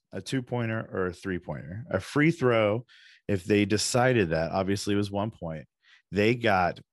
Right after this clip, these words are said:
from me, they got the location of the main story of the show, when it opened on Broadway,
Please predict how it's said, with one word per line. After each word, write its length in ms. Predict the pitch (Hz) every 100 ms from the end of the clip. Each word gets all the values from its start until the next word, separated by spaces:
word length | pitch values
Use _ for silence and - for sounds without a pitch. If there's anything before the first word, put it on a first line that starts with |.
| _ _ _ _ _
from 320 | - 123 120
me, 460 | 143 127 90 87 92 98
they 100 | 98
got 200 | 98 90
the 120 | 90
location 800 | 90 82 - 104 117 135 151 151 _ _ _ _ _ _ _ - _
of 220 | 107 110 98
the 100 | 101
main 560 | 101 98 104 110 107
story 800 | 107 - - 104 98 95 92 92
of 640 | - 92 90 87 85 85 - _ _ _ _ _ _ _
the 120 | 87
show, 540 | 85 - 82 64 123 123 _ _ _ _ _ _ _ _
when 300 | 101 113 147
it 100 | 160
opened 320 | 135 131 123
on 200 | 117 104
Broadway, 800 | 92 107 98 85 73 71 69 117